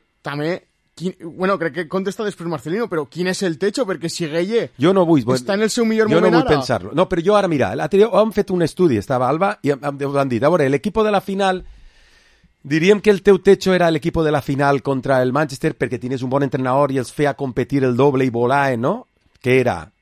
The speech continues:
Speaker 2: Rulli, Foy de lateral, Albiol, Pau,
Speaker 1: Pau,
Speaker 2: Torres,
Speaker 1: Pedraza,
Speaker 2: Pedraza,
Speaker 1: Capú
Speaker 2: Parejo,
Speaker 1: Parejo,
Speaker 2: Capú,
Speaker 1: Pino Trigueros,
Speaker 2: Pino Trigueros,
Speaker 1: Vaca i Gerard.
Speaker 2: Vaca i Gerard, ¿vale? En ese equipo,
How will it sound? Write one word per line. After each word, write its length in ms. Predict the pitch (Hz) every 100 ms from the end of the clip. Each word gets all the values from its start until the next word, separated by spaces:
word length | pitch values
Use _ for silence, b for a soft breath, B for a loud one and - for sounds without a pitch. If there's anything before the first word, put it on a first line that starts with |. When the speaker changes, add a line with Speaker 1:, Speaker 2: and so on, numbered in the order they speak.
| _
Speaker 2:
Rulli, 480 | 92 143 202 214 220 - _ _
Foy 240 | - 156 165
de 100 | 147
lateral, 520 | 139 147 180 190 196 _
Albiol, 580 | - 117 143 196 208 214 _ _ _ -
Pau, 300 | 151 196 190
Speaker 1:
Pau, 80 | 175
Speaker 2:
Torres, 540 | 190 202 202 196 -
Speaker 1:
Pedraza, 460 | 151 135 147 170 190
Speaker 2:
Pedraza, 500 | 120 135 180 - 196 208 _
Speaker 1:
Capú 160 | - 135
Speaker 2:
Parejo, 220 | 131 185
Speaker 1:
Parejo, 180 | 170 190
Speaker 2:
Capú, 500 | 139 110 190 220 220 _ _ _ _
Speaker 1:
Pino 240 | 180 180
Trigueros, 360 | 165 165 185 214
Speaker 2:
Pino 200 | 160 160
Trigueros, 680 | 160 160 196 220 220 - _ _
Speaker 1:
Vaca 460 | _ 135 160 170 190
i 80 | 175
Gerard. 260 | 160 160
Speaker 2:
Vaca 220 | 139 147 139
i 20 |
Gerard, 320 | 110 - - _ _
¿vale? 280 | 101 175 - _ _ _
En 140 | 135
ese 140 | 190 226
equipo, 400 | 220 190 202